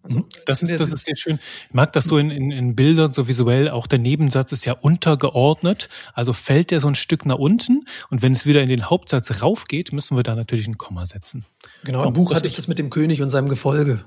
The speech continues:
Speaker 1: ne?
Speaker 2: Ja,
Speaker 1: Also,
Speaker 2: ja, ja.
Speaker 1: also
Speaker 2: Also das, das behalten wir jetzt als Teaser fürs Buch, weil können die Leute ja gerne nachlesen. Mir fällt gerade auf, wie abstrakt und anspruchsvoll es ist, über Kommasetzung zu sprechen,
Speaker 1: Ja.
Speaker 2: ohne es zu sehen und zu, zu lesen.
Speaker 1: Ja.
Speaker 2: Doch ich glaub, wir kriegen das ganz gut hin.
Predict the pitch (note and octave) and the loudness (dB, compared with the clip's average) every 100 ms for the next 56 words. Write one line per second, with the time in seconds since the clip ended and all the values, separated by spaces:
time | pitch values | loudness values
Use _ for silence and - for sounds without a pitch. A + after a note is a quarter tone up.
0 | _ D#3 E3+ F3 G2+ F2+ C3+ C#3+ D3+ B2+ | _ -6 -6 -6 -12 -12 -14 -14 -8 -8
1 | _ - - C#3 D3 D#3 C3 E3 - E3 | _ -20 -12 -2 2 2 2 0 2 0
2 | - - A#2 D3+ C#3 A#2+ A#2+ A2+ - - | -2 -2 2 2 2 0 0 -4 -2 0
3 | D3+ C3 - A#2+ - D3 F3 - G#2 - | 2 2 -2 -6 2 2 2 -2 -6 -2
4 | C3 A#2 A2+ A#2+ A2+ A2 A2 A2 G2 B2+ | 0 2 0 0 -2 0 -2 -2 -2 -2
5 | - F#2+ A2 - - - A2 - G#2+ A2 | -2 -6 -6 -8 -10 -12 -8 -6 -4 -2
6 | A2+ A#2 G#2+ B2+ - A#2 G#2+ - - - | -2 0 -2 -2 -2 -4 -4 -8 -16 -10
7 | - - - - - - D3+ B2+ - - | -6 -6 -4 -4 -4 -2 0 0 -2 -10
8 | - G3 - C#3 - - A#2+ A#2+ - C#3 | 0 0 0 -4 -4 -2 0 0 -2 -6
9 | - - - A2+ - G3+ C3+ C3 - B2 | -6 -6 -6 -6 -4 -2 0 -2 -4 -6
10 | - C3 - C#3+ C#3 D#3+ C3+ C3 D3 D3+ | -6 -8 -6 -6 0 0 2 2 2 -2
11 | _ - A2+ A#2+ E3+ A2+ D#3+ D#3+ B2 - | _ -6 0 2 4 2 0 -2 -4 -4
12 | B2 A#2 - A2+ A#2+ D#3 B2 D#3 D#3 - | -8 -8 -6 -4 -2 -2 -2 -4 -4 -4
13 | - D3 - F3+ - E3+ G3 G3 - G3 | -2 -2 -4 -14 -10 -6 -4 -4 -4 -8
14 | - F#3+ G#2 | -6 -6 -8